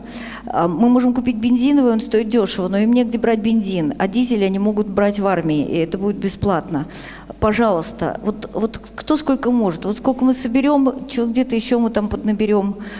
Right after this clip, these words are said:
А, просто я отсюда, в понедельник будет здесь со мной встреча и какой-то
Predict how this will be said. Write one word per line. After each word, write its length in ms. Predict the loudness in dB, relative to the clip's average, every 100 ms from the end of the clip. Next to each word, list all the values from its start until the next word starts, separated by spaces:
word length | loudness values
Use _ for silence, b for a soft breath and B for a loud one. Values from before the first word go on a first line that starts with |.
| B
А, 360 | -2 2 2 0 -4 -4 0
просто 300 | 0 2 2
я 400 | 4 4 4 2
отсюда, 460 | 0 -2 0 0
в 40 | -2
понедельник 560 | -2 0 2 0 0
будет 160 | -2 0
здесь 160 | -2
со 100 | -2
мной 140 | 0 -2
встреча 480 | -2 -2 -2 0 -2
и 180 | -2
какой-то 360 | -2 -2 -2